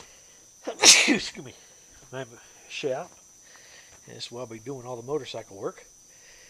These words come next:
<coughs> Excuse me. I got one window in, and, uh, can't walk on it yet, I'm pretty sure.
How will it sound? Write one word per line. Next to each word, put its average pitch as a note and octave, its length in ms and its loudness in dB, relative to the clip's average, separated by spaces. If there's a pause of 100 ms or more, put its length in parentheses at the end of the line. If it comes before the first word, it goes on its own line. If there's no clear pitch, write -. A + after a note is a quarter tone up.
(680)
<coughs> - 360 -14
Excuse - 760 2
me. G#2+ 60 -8 (1700)
I C3 40 -12
got B2 200 -4
one C#3+ 220 -2
window D3 300 2
in, G#3+ 240 0 (1400)
and, G#2 400 -18
uh, G#2 120 -18 (400)
can't D#3+ 180 -6
walk D3 260 -2
on A2 120 -10
it A2 80 -12
yet, G#2+ 180 -4
I'm F#2 100 -10
pretty F#2+ 240 -12
sure. G#2+ 280 -8